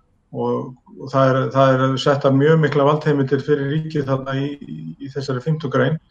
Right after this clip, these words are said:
Meira að segja forkaupsréttarákvæði inn í Loðaljós að það, það er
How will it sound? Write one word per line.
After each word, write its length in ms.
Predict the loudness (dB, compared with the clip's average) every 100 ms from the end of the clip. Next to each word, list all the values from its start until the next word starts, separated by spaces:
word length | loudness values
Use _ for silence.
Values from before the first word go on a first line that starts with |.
| _ _ _
Meira 180 | -2 0
að 60 |
segja 180 | 4 4
forkaupsréttarákvæði 1600 | 4 2 0 0 -2 -4 -2 -2 2 4 4 4 4 6 4 0 _ _ _ _ _
inn 180 | -2 2
í 60 | 4
Loðaljós 480 | 6 8 6 4 4
að 100 | 2
það, 180 | 2 2
það 160 | 2
er 80 | 2